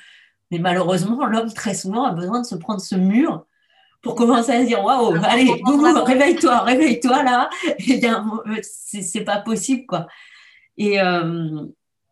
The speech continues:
Speaker 1: et du coup, c'est là où j'ai commencé à me, à me prendre en main. Et j'ai commencé petit à petit à,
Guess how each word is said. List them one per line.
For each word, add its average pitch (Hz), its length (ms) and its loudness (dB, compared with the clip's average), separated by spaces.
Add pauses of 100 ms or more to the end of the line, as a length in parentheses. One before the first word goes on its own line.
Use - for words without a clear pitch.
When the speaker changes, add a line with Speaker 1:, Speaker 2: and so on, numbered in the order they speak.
(880)
Speaker 1:
et 190 120 -2
du 180 200 -4
coup, 320 380 0 (540)
c'est 202 200 -6
là 220 220 0
où 226 100 0
j'ai 175 160 -4
commencé 214 800 -6 (120)
à 180 180 -4
me, 170 440 -6 (340)
à 190 120 -2
me 196 120 -6
prendre 240 360 -2
en 196 140 -2
main. 151 260 -10 (440)
Et 220 580 -6
j'ai 190 280 -8
commencé 233 840 -6
petit - 300 -12
à 180 80 -2
petit 269 640 -6 (280)
à, 160 640 -6